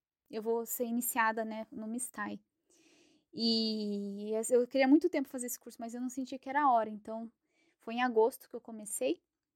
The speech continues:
e depois disso as coisas se intensificaram. Então, pensando assim, né, com esse trabalho de Hecate, eu percebo que quanto mais a gente tá trabalhando próximo dela, mais coisas vão surgir da nossa sombra. Eu acho que é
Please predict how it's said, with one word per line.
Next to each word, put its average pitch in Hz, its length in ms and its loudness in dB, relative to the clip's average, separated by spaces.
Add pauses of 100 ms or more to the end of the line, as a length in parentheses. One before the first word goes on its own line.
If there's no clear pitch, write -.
(760)
e 226 120 -6
depois 240 500 6
disso 294 500 -2
as 269 200 -4
coisas 262 260 -4
se - 160 -2
intensificaram. 277 960 0
Então, 247 320 -6 (460)
pensando 247 480 0
assim, 277 340 2
né, 269 160 4
com 247 120 -16
esse - 160 -4
trabalho 220 360 -2
de 208 120 -10
Hecate, 262 360 -2
eu - 60 -10
percebo 240 380 -2
que - 60 -18
quanto - 220 -8
mais 269 260 6
a 349 80 6
gente 302 240 2
tá 254 120 -10
trabalhando 226 560 -8 (460)
próximo 226 500 4
dela, 214 340 0
mais 233 400 -4
coisas 269 320 -2
vão 285 160 2
surgir 247 360 -6
da 240 120 -2
nossa 254 240 -2
sombra. 233 500 0
Eu 208 40 2
acho - 140 -8
que 233 120 -4
é 226 100 -10